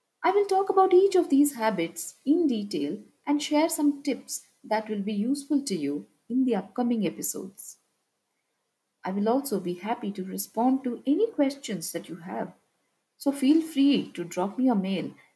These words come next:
at everyday english one at hotmail dot com. I will respond to your questions in the subsequent episode. Finally,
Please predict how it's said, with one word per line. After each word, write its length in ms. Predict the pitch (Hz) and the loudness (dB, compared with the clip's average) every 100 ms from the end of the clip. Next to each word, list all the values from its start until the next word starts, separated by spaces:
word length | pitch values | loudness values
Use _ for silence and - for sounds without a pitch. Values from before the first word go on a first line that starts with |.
| - | -10
at 300 | 156 - - _ _ - | -8 -8 -14 _ _ -4
everyday 500 | 226 247 208 226 214 | -2 -2 0 0 0
english 460 | 180 185 202 202 156 | -4 -2 -2 -2 -2
one 360 | 185 156 165 _ _ - | 0 0 -4 _ _ -16
at 140 | - _ | -16 _
hotmail 460 | 220 - 226 226 214 | -2 0 0 0 0
dot 240 | 147 165 | -4 -8
com. 300 | - 139 - - _ _ _ _ _ _ _ _ _ _ _ _ _ _ - | -10 -10 -10 -16 _ _ _ _ _ _ _ _ _ _ _ _ _ _ -4
I 60 | 180 | -2
will 160 | 190 | -2
respond 460 | 185 196 - 269 285 | -2 -2 2 2 2
to 60 | 269 | 0
your 100 | - | 2
questions 540 | 285 285 190 175 - | 0 0 -6 -12 -10
in 100 | 170 | -6
the 80 | 196 | -2
subsequent 640 | 208 208 214 202 196 196 | -2 -2 -4 -2 -2 -2
episode. 500 | 185 - - - - - _ _ _ _ _ _ _ _ _ _ _ _ | -4 -6 -8 -8 -12 -18 _ _ _ _ _ _ _ _ _ _ _ _
Finally, 460 | - 320 220 139 | 0 0 0 -4